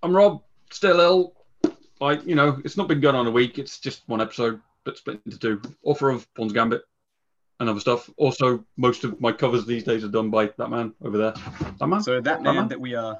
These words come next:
Speaker 2: mysteriously referring to is Felix Ortiz, who is joining us for a second episode to talk about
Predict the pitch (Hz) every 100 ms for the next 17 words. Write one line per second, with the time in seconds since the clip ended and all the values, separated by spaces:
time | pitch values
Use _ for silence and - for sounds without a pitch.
0 | - 113 - 147 151 143 143 127 127 139
1 | 135 127 120 113 135 160 123 117 - -
2 | 143 143 - 135 123 151 226 - - -
3 | 123 117 - 135 131 131 127 123 - 120
4 | 117 - 139 - 127 - 117 135 - 123
5 | 120 113 - 120 120 113 113 110